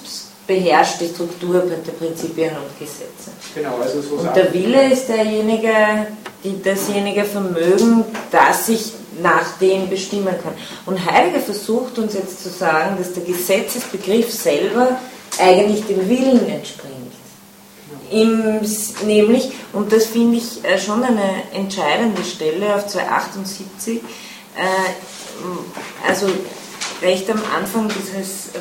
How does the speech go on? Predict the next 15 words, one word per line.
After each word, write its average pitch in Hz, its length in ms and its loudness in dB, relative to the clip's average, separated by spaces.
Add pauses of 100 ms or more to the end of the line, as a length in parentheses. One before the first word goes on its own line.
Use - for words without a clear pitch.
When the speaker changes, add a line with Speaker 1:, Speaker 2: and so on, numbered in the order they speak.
(120)
Speaker 1:
Punktes 196 600 -8
C, 180 480 0 (2250)
reiner 180 400 4
Wille 240 340 4
ist - 440 -6
Wollen, 202 420 2
das - 240 -2
eigene 196 420 -2 (160)
Willenswesen, 147 920 -4 (580)
das 170 140 -6
Bestimmende 247 840 0
für 190 240 -4
den 170 160 -4
reinen 160 580 -4
Willen 180 400 -4